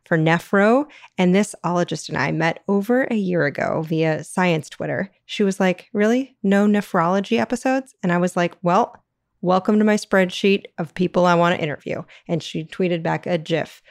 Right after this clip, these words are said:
of "Ready when you are." So here we are. It's a year later at the start of World Kidney Month, the week of World Kidney Day. We're doing it.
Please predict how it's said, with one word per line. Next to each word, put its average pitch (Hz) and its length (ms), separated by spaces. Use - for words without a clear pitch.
of 170 320
"Ready 170 320
when 202 160
you 165 160
are." - 260
So 185 180
here 220 180
we 226 140
are. 147 320
It's - 180
a 170 60
year 170 320
later 156 380
at - 120
the 185 80
start 170 440
of 175 220
World 220 380
Kidney 233 340
Month, 240 300
the 196 100
week 208 320
of 185 220
World 214 320
Kidney 247 400
Day. 240 480
We're 196 100
doing 226 420
it. 269 260